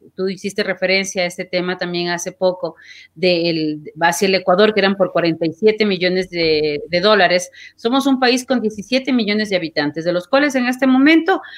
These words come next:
aproximadamente el setenta por ciento está atravesando una grave crisis económica, ¿no?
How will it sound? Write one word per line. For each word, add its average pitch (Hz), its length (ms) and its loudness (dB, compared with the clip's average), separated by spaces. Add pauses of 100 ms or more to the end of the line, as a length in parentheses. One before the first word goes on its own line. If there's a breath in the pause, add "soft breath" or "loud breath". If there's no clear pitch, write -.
(160 loud breath)
aproximadamente 262 1160 2
el 214 60 2
setenta 254 560 0
por 226 100 -4
ciento 247 220 -4
está 247 160 -2
atravesando 214 420 -2
una 208 140 0
grave 240 380 2
crisis 196 340 -4
económica, 165 640 -2
¿no? 247 260 -4